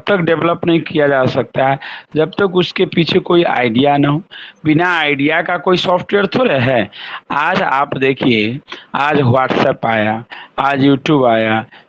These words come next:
Facebook आया, इस सब के पहले यह कब आया? इससे पहले तो idea आया होगा ना, किसी को YouTube बनाने का idea आया होगा, किसी को WhatsApp बनाने का idea आया होगा, तब ना ये सब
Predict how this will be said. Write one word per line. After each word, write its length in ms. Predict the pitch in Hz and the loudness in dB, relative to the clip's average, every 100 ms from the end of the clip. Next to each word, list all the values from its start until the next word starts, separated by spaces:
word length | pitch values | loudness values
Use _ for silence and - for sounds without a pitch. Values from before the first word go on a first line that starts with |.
| - | -2
Facebook 460 | 147 131 156 156 - | 0 0 0 0 2
आया, 320 | 117 113 107 - - - 147 | 0 0 -4 -8 -20 -6 -4
इस 140 | 135 | -2
सब 180 | 165 160 | -4 -2
के 160 | 185 | -2
पहले 580 | 175 170 165 170 202 202 - - - _ | -2 -2 0 0 0 -2 -8 -20 -20 _
यह 160 | 165 180 | -2 -2
कब 380 | - - 226 226 | -4 -2 0 2
आया? 480 | 185 147 127 - 120 | 2 2 0 -2 -4
इससे 300 | 131 127 185 | -4 -2 -2
पहले 380 | 170 151 147 175 | -4 -2 0 0
तो 140 | 180 | 0
idea 420 | 160 156 165 214 196 | 0 0 0 0 2
आया 200 | 165 139 | 0 0
होगा 320 | 131 127 143 | 0 0 0
ना, 120 | 214 | 0
किसी 300 | 196 180 190 | 0 -2 -2
को 300 | 160 175 160 - - - - | 0 0 0 -6 -16 -16 -2
YouTube 300 | 165 135 170 | -2 2 0
बनाने 360 | 151 156 151 151 | 2 0 0 -2
का 120 | 143 | 0
idea 360 | 139 135 139 127 | 0 2 2 2
आया 220 | 127 123 | 2 2
होगा, 380 | 117 110 113 113 - - _ | 2 0 -2 -8 -18 -20 _
किसी 240 | 147 143 165 | -4 -2 2
को 200 | 156 139 | 2 2
WhatsApp 380 | 139 139 - 143 | 0 -2 -4 -2
बनाने 380 | 139 139 139 | 0 0 0
का 140 | 135 131 | 0 0
idea 380 | 123 120 123 120 | 0 2 2 2
आया 200 | 117 113 | 0 -2
होगा, 260 | 113 117 - - - _ | -4 -8 -14 -20 -20 _
तब 180 | 143 143 | -2 0
ना 360 | 214 262 180 - | 0 0 -2 -2
ये 200 | - 151 | 0 0
सब 320 | 143 151 143 | 2 2 0